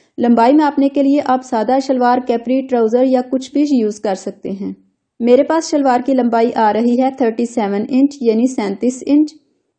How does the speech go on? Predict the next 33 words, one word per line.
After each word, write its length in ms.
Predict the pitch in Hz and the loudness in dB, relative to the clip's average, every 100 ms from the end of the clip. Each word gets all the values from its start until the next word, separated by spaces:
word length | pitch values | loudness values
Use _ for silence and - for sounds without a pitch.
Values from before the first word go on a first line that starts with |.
| _ 247 | _ -4
अब 160 | 247 | 2
हम 240 | 320 302 262 | 4 4 4
बेल्ट 240 | 220 226 | 0 -2
के 160 | - 302 | -4 -4
साथ 320 | 269 247 262 | 0 -2 -2
शलवार 400 | - 262 240 226 | -2 0 2 0
का 140 | 262 | 0
जो 140 | 262 277 | 2 2
निचला 300 | 247 233 294 | 2 0 0
हिस्सा 260 | 320 269 247 | 0 0 0
होता 300 | 247 240 233 | 0 -2 0
है, 180 | 254 277 | 0 -2
उसके 360 | - 233 - | -4 -6 -2
लिए 220 | 277 277 285 | 0 0 -2
कपड़े 300 | 247 240 233 | -2 -2 2
पे 140 | 254 | 2
निशान 340 | 247 254 214 208 | 2 0 -4 -4
लगा 280 | 220 214 208 | -2 -2 -2
के 180 | 247 302 - _ - | -4 -6 -8 _ -10
उतने 280 | 240 254 262 | 0 2 2
पीस 240 | 262 226 | 2 -2
को 120 | - 285 269 | 0 0 2
अलग 340 | 226 208 226 | 2 2 0
कर 200 | 220 180 | -2 -2
लेंगे। 360 | 180 190 175 185 - _ _ _ _ _ - | -2 -4 -8 -10 -14 _ _ _ _ _ 0
मुझे 260 | 233 247 320 | 2 2 2
शलवार 380 | 311 262 240 | 2 2 2
की 120 | 254 285 | 0 0
तैयार 360 | 285 247 254 | 2 2 2
लंबाई 300 | 311 277 247 254 | 2 2 2 0
चाहिए 360 | 240 240 262 | -2 0 -2
सैंतीस 500 | 269 226 208 269 262 - | -2 -4 -4 -4 -6 0
इंच, 300 | 294 320 | 2 0